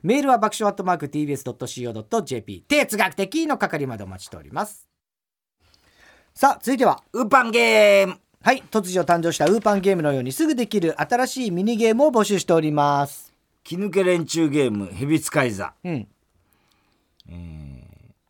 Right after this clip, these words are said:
Speaker 2: 長嶋茂雄ゲーム。
Speaker 1: はい。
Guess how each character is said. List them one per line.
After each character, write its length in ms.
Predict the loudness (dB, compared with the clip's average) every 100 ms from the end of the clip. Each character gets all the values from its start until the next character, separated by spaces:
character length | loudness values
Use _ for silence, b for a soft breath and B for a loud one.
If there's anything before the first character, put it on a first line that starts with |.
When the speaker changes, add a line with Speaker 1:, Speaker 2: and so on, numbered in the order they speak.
| -6
Speaker 2:
長 320 | -2 2 2
嶋 440 | 2 0 2 2
茂 340 | 0 -4 -4 0
雄 220 | 2 0
ゲ 160 | -2 -6
ー 80 | -8
ム。 100 | -16 _ -4
Speaker 1:
は 160 | -2
い。 100 | -2